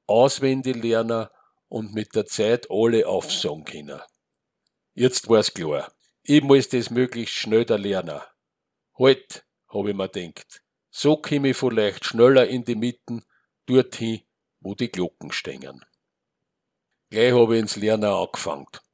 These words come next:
Vom Herrn Pfarrer haben wir einen Zettel mit die schwierigen Texte gekriegt. Nachdem der Priester gesagt hat, "Introibo ad altare Dei", war die Antwort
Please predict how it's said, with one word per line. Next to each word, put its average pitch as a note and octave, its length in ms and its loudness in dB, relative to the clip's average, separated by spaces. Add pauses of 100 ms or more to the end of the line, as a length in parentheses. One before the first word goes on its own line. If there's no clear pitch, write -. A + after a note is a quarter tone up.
(400)
Vom G#2 240 -6
Herrn G#2 180 -2
Pfarrer B2 380 4
haben A2 200 0
wir G2+ 100 0
einen G2+ 120 -6
Zettel A#2+ 440 -4
mit G#2+ 280 -8
die G#2+ 100 -6
schwierigen A#2 600 -4
Texte G#2 460 -6
gekriegt. - 560 -10 (640)
Nachdem B2 460 -2
der B2+ 120 4
Priester C#3 560 0
gesagt - 520 0
hat, A2 280 0 (260)
"Introibo B2 920 0
ad - 300 -2
altare G2+ 640 0
Dei", A#2 560 -6 (200)
war A#2+ 260 2
die G2+ 180 -4
Antwort A#2+ 720 0